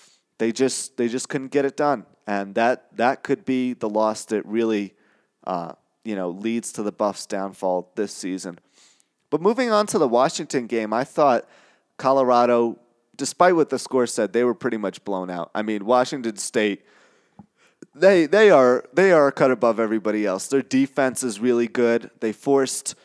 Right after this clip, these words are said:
Colorado into nineteen turnovers. They got eight steals. Matisse Thybulle, six of 'em. I mean, he, he must be,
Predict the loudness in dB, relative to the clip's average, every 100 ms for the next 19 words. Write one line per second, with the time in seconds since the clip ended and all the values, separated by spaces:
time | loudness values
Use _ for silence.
0 | _ _ -2 2 2 2 4 4 4 2
1 | 0 -6 _ _ -6 -4 -4 -8 -2 -2
2 | -2 -4 -10 -8 -8 -6 -4 -2 -2 0
3 | -2 -4 -10 -12 _ _ -8 -2 0 0
4 | 0 -2 -2 -8 -6 -2 0 0 -4 -10
5 | _ _ _ -10 -8 -4 -4 -4 -2 0
6 | 2 2 0 -2 -2 -2 -2 -2 0 0
7 | -2 -4 -4 0 2 2 -2 _ _ _
8 | _ _ _ _ -2 2 2 2 0 0
9 | 0